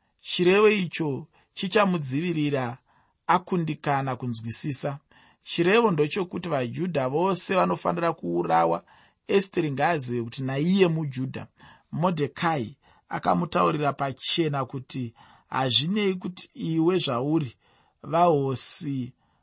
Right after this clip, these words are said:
mambokadzi, chirevo ichi chichakunyenyeredza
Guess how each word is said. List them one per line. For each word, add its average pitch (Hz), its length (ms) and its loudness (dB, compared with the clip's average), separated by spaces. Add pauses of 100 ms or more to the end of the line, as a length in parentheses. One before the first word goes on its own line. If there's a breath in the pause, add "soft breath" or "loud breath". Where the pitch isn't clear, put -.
mambokadzi, 135 840 -4
chirevo 175 400 0
ichi 165 600 0 (440)
chichakunyenyeredza 160 1300 0